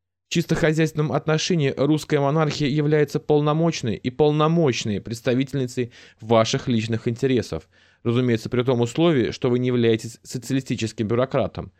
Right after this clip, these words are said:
Наша политическая экономия, которая и по сей день питается чужими цитатами, до сих пор не удосужилась проанализировать реальную хозяйственную жизнь дореволюционной России.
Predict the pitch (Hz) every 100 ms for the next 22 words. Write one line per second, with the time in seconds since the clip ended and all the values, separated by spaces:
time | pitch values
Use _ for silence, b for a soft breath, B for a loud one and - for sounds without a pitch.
0 | _ _ _ _ _ _ _ 117 143 143
1 | 156 147 147 165 151 147 151 - 147 151
2 | 170 175 131 - - 123 131 139 - 135
3 | 135 143 143 107 120 127 117 110 117 123
4 | 127 110 139 151 107 95 82 78 b b
5 | b 131 156 - 175 165 - 156 156 165
6 | - 175 151 160 156 156 160 156 156 151
7 | 143 - 147 160 135 110 104 - 123 113
8 | 127 131 143 147 123 113 107 113 113 -
9 | 113 98 101 110 - 104 92